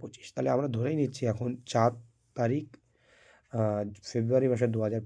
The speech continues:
পঁচিশে কিন্তু শুনানি হবে, এটা আমরা ধরেই নিতে পারি। কিন্তু পরবর্তী আপডেট কিন্তু আমরা, কারেন্ট আপডেট কিন্তু পেয়ে যাব, তার আগেই আপনাদেরকে অবশ্যই জানাবো। তো চলুন আমরা সুপ্রিম কোর্টের, আহ, এই কেস রিলেটেড লাইভ আপডেটটিও দেখে নিই।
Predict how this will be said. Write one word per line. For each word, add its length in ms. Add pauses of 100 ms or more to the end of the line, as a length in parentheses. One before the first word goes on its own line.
পঁচিশে 340
কিন্তু 240
শুনানি 500
হবে, 280
এটা 140
আমরা 180
ধরেই 280
নিতে 160
পারি। 200 (440)
কিন্তু 140
পরবর্তী 460
আপডেট 360
কিন্তু 220
আমরা, 140 (100)
কারেন্ট 380
আপডেট 280
কিন্তু 220
পেয়ে 260
যাব, 260 (520)
তার 140
আগেই 320
আপনাদেরকে 440
অবশ্যই 460 (580)
জানাবো। 420 (400)
তো 100
চলুন 260
আমরা 180
সুপ্রিম 640
কোর্টের, 300 (480)
আহ, 160 (120)
এই 140
কেস 400
রিলেটেড 320 (100)
লাইভ 480 (340)
আপডেটটিও 560
দেখে 280
নিই। 220